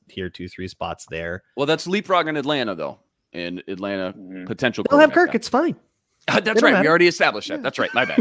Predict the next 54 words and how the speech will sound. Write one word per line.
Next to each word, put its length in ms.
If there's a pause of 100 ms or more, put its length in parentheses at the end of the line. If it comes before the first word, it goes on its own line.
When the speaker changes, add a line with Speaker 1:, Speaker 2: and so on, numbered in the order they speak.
Speaker 2:
My 140
bad. 220 (100)
Speaker 1:
<laughs> 100
Speaker 2:
That's 200
right. 180 (720)
Next. 260
Speaker 1:
Um, 520 (800)
I, 600 (160)
I, 260 (140)
I 160
don't, 320
I 100
don't 240
think 200
that 120
he's 400
worth, 240
I 120
kinda 280
think 200
that 100
he's 140
a 40
big 220
giant 320
trap 380
that 140
the 60
Chicago 480
Bears 260
are 140
laying. 460 (160)
If 140
Speaker 2:
Let's 100
Speaker 1:
I'm 80
the 60
Speaker 2:
hope 80
so, 100
Speaker 1:
Bears, 160
if 80
I'm 80
Speaker 2:
man. 80
Speaker 1:
Ryan 260
Poles, 600
I 140
am 200
leaking 420
every 280
single 320
thing 260
about 220
how 160
excited 500
every 380